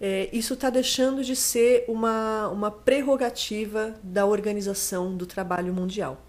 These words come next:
Então, a gente tem que entender o empreendedorismo na seguinte chave. É, ele vem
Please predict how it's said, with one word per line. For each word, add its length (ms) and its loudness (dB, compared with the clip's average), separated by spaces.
Então, 500 0
a 80 0
gente 320 -4
tem 220 -4
que 120 -6
entender 320 -4
o 40 0
empreendedorismo 1040 -6
na 160 -4
seguinte 480 -6
chave. 580 -8
É, 600 -2
ele 240 0
vem 540 0